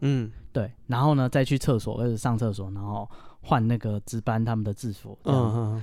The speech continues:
Speaker 2: 对，他说让他就是在，就是换值班的制服的时候，他感觉到那个厕所外面的走廊，因-，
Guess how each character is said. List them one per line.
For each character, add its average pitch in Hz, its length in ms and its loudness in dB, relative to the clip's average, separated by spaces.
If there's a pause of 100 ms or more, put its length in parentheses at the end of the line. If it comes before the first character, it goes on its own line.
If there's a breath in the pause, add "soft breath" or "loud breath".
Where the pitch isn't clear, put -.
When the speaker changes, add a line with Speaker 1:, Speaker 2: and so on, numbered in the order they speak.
(180 loud breath)
Speaker 2:
对， 170 120 6
他 180 120 6
说 214 140 6
让 202 140 6
他 190 140 6
就 185 80 6
是 190 140 6
在， 170 280 6 (340 soft breath)
就 180 100 2
是 165 100 8
换 160 240 4
值 139 160 -2
班 143 140 4
的 139 80 4
制 135 180 -2
服 104 180 -4
的 101 60 -4
时 104 80 -8
候， 101 140 -6 (340 soft breath)
他 202 140 0
感 143 180 4
觉 123 120 4
到 151 120 6
那 160 80 6
个 160 40 6
厕 151 200 4
所 117 120 2
外 127 100 4
面 131 160 4
的 110 80 0
走 101 220 -2
廊， 101 180 -8 (800 soft breath)
因-， 170 120 4